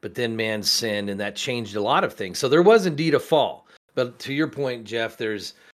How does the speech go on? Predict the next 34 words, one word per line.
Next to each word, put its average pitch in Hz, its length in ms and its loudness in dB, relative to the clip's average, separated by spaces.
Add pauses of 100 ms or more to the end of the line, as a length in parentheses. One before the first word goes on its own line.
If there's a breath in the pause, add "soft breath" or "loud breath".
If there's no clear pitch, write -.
often 147 360 0
when 120 120 -4
people 117 320 -8
talk 127 300 -2
about 110 200 -2
this 110 220 -4
idea 104 320 -2
of 92 80 -6
fall, 117 300 2
they 104 160 -4
are 117 180 2
talking 104 460 -6
about 95 500 -8
some - 160 -14
false 95 380 -4
doctrine. 120 480 -2
And 95 120 -14
so, 104 360 -2 (400 loud breath)
you 120 80 -10
know, 110 80 -2
if 107 120 -8
you 143 100 -6
study 131 360 0
history, 131 480 -4
you'll 113 160 0
see 127 300 -6
that 113 200 -4
there 117 160 -2
were 110 140 -2
a 104 60 -8
couple 147 260 0
of 110 80 -2
false 120 300 0
teachers 120 560 -10